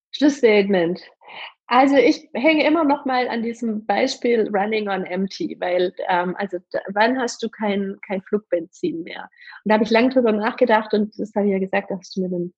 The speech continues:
hast du mir den, gestern den Baustein geliefert. Also beim Design Thinking geht's drum, praktisch die Flughöhe zu schaffen, um eine Vision zu entwickeln und dann aber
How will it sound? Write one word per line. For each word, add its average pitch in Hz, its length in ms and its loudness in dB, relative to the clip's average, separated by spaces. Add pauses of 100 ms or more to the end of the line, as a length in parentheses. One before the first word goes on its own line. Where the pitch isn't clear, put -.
(480)
hast 214 160 -4
du 240 80 4
mir 196 120 2
den, 196 260 0
gestern 196 320 -2
den 190 160 2
Baustein 175 560 0
geliefert. - 580 -4 (520)
Also 214 400 4 (420)
beim 220 240 6
Design 214 640 0
Thinking 294 400 2
geht's 247 440 0
drum, 247 440 2 (1000)
praktisch 240 340 0
die 233 100 -2
Flughöhe 247 560 4
zu 233 140 -4
schaffen, - 480 0 (320)
um 247 160 2
eine 233 140 4
Vision 240 460 0
zu 339 100 -6
entwickeln 330 640 -2 (840)
und 247 360 0 (340)
dann 240 180 4
aber 233 460 0